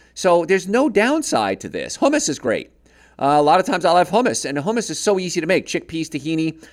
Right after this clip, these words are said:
a little bit of olive oil, lemon juice, salt and pepper, throw it in a food processor, whip it up, it's done. You could add olives to it if you wanna get crazy. You could add roasted peppers to it if you wanna get crazy. Um, and then you could eat it with cucumber chips. You could have regular chips if you want to.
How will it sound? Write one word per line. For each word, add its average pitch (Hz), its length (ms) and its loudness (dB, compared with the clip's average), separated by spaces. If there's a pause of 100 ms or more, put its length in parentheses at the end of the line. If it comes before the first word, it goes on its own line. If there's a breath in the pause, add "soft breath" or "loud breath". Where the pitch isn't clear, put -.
(180 loud breath)
a 123 80 -2
little 151 180 2
bit 147 120 0
of - 40 -8
olive 151 280 4
oil, 156 180 2
lemon 147 260 0
juice, 156 460 -2
salt 151 240 0
and 143 80 -10
pepper, 151 300 -2
throw 151 160 -2
it - 20 0
in 135 60 -2
a - 20 -8
food 151 180 -4
processor, 151 480 0
whip 147 160 -2
it 143 80 -4
up, 139 140 -2
it's 117 120 -10
done. 139 260 -2 (320 loud breath)
You 104 100 -10
could 110 120 -4
add 98 120 2
olives 117 340 2
to 170 140 0
it 175 60 2
if 170 100 -4
you 165 60 -2
wanna 165 160 0
get 160 100 -6
crazy. 175 380 -2
You 156 100 -6
could 107 160 -8
add 107 140 -2
roasted 104 320 -6
peppers 160 320 -2
to 180 100 -4
it 170 80 -2
if 170 80 -8
you 165 60 -4
wanna 160 160 -2
get 156 100 -6
crazy. 175 480 -2 (360 loud breath)
Um, 127 420 0
and 127 120 -2
then 139 120 0
you 127 40 -4
could 131 120 -8
eat 175 180 -6
it 160 80 0
with 113 80 -8
cucumber 156 380 -4
chips. 170 400 -2
You 131 80 -8
could 117 100 -4
have 110 120 0
regular 131 260 0
chips 143 280 -4
if 139 120 -8
you 139 80 -4
want 135 220 -2
to. 170 260 -4